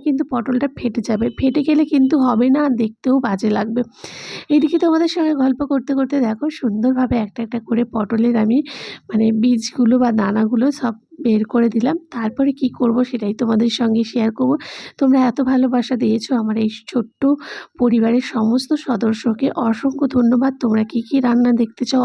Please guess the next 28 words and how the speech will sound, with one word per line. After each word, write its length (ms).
অবশ্যই 400
কমেন্ট 360
করবে। 200
তোমাদের 300
ভালোবাসায় 500
তোমাদের 380
রান্নাগুলো 480
আমরা 180
কিন্তু 200
তোমাদের 300
সামনে 240
তুলে 260
ধরবো। 220
চলো 200
এদিকে 240
পটলগুলো 500
আমি 100
দানাগুলো 400
বের 160
করে 200
দিয়েছি, 280
আর 80
এই 60
পটলের 460
দানাগুলোকে 520
আমি 140
একেবারে 320
এখানে 260